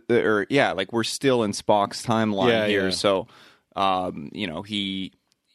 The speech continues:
Speaker 1: he uses the red matter to, um, to, to, to kind of offset the, the,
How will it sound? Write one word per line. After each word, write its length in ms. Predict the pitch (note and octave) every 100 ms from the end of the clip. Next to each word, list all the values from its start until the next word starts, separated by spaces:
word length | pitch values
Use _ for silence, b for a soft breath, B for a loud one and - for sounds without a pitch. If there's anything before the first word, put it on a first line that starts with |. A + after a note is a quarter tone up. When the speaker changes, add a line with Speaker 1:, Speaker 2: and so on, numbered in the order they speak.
| _ _ _ _
Speaker 1:
he 180 | _ -
uses 440 | G#2 G2+ G2+ G2+ F#2
the 120 | G2
red 260 | G2 G2
matter 400 | G2 F#2+ F#2+ F#2
to, 380 | F2+ - F2+ F2 - _ _ _ -
um, 580 | F2 E2 - C#2+ - - - - _
to, 120 | A2 G2 - - _ _ _ _ F#2+
to, 140 | E2+ -
to 240 | - F#2+
kind 200 | - F#2+
of 100 | F2+
offset 480 | D#2+ F#2+ - G#2 F#2+
the, 280 | G2 F2+ F2
the, 160 | F#2 F2+